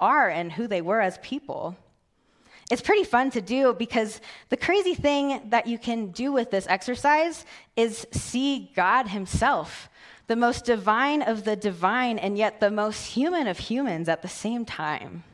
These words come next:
To see a God who put himself in the shoes of his beloved creation because he wanted a relationship with them. I don't think he really cared about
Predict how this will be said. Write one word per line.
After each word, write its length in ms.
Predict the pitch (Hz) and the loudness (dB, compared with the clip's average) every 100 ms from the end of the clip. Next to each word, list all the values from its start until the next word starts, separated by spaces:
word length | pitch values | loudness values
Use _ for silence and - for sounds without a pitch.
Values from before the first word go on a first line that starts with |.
| - - _ _ _ _ _ _ _ _ _ _ _ _ - | -20 -20 _ _ _ _ _ _ _ _ _ _ _ _ -4
To 100 | 240 | -2
see 240 | - 294 | 2 4
a 100 | 247 | 4
God 280 | 247 240 277 | 6 6 6
who 100 | 254 | 0
put 240 | - 277 | 0 0
himself 640 | 247 269 - 254 285 - - | 2 0 2 4 4 2 -2
in 120 | 254 | -2
the 100 | 226 | -2
shoes 400 | - 262 262 247 | -2 -2 0 0
of 140 | 208 | -2
his 160 | 220 190 | -4 -2
beloved 460 | 196 196 214 226 226 | 2 4 4 2 -4
creation 680 | - 180 196 - 180 175 170 - - | -4 -2 -2 -4 -4 -6 -8 -14 -12
because 300 | - 254 233 | -6 -4 -2
he 100 | 254 | -2
wanted 400 | 226 254 370 208 | 0 2 2 2
a 60 | 175 | 2
relationship 640 | 160 202 240 170 - 156 | 2 -2 -4 -8 -6 -8
with 220 | - 143 | -8 -8
them. 380 | 143 139 147 165 - _ _ _ _ _ _ _ _ _ _ _ _ _ _ _ - | -8 -6 -8 -10 -16 _ _ _ _ _ _ _ _ _ _ _ _ _ _ _ -4
I 60 | |
don't 160 | 302 294 | -2 0
think 160 | 285 269 | -2 -2
he 140 | 247 | -2
really 240 | 240 240 | 0 0
cared 400 | 214 - 285 294 | -2 -2 0 2
about 560 | 202 180 175 170 160 - | 2 2 4 4 0 -8